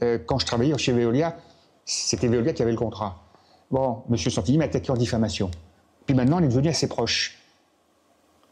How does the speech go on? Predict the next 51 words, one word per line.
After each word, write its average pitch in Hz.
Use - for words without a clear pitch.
Mais 104
c'est 107
pas 110
mon 120
histoire 120
entre 107
lui 104
et 110
moi 120
qui, -
qui -
pose, 101
qui, 90
qui -
est 98
important. 156
C'est 147
que 139
entre 143
le 127
contrat 135
qu'il 117
a 117
signé 123
en 117
deux 110
mille, 117
euh, 104
oui, 120
autour 104
de, 98
de 90
mille 101
neuf 101
cent 113
quatre-vingt-dix-huit 110
et 104
qui 87
s'est -
terminé 110
en 110
deux 113
mille 110
dix 113
et 143
de 107
deux 98
mille 147
dix 131
à 107
aujourd'hui, 120